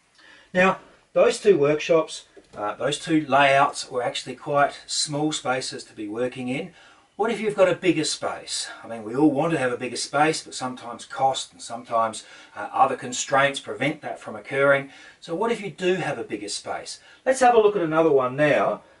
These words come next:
which is actually in a bigger area, and it's my next work, uh, workshop, the one that I built. I actually built this workshop from scratch. I built the building. I didn't do the concrete, uh,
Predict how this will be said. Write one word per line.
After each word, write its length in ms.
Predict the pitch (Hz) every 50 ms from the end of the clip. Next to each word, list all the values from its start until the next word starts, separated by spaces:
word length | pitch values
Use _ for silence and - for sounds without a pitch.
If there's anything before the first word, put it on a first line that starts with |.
| _
which 180 | - 139 - 160
is 140 | 165 156 180
actually 580 | 180 190 190 - - 202 170 135 120 123 135
in 300 | 139 - - 131 139 139 -
a 300 | 123 120 123 127 - - -
bigger 420 | - 147 143 135 139 123 120 117 - - _ _
area, 540 | - 113 110 107 107 104 104 131 196 226 - - _ _ _ _ _ _
and 380 | 139 143 143 147 151 151 151 - _ _ _ _ _
it's 480 | - 180 226 226 - - - - - - _ _ _ _ _ _
my 220 | - 156 170 175 185
next 440 | 220 254 247 - - - - -
work, 440 | - 135 135 127 120 113 - - - - _ -
uh, 280 | 117 110 104 104 107 104 - _
workshop, 580 | 113 120 127 127 - - - 160 139 123 - - _ _
the 60 | 120
one 180 | 120 127 127
that 100 | 120 117
I 140 | 120 123 127
built. 340 | 127 165 196 175 - - -
I 60 | 127
actually 220 | 135 - - 147 127
built 260 | 123 143 147 156 -
this 180 | 127 113 -
workshop 480 | 127 123 123 123 - - - 123 123 -
from 200 | - 127 117 -
scratch. 480 | - - - 123 120 - - - - -
I 80 | -
built 280 | - - 135 135 - -
the 80 | -
building. 460 | - 123 123 131 135 143 143 139 139 139 - - - - - _ _ -
I 80 | - -
didn't 220 | - 143 123 120
do 140 | - 131 123
the 80 | 110
concrete, 480 | - - 151 143 135 135 123 117 107 - - - - _ -
uh, 360 | - - - - 117 117 120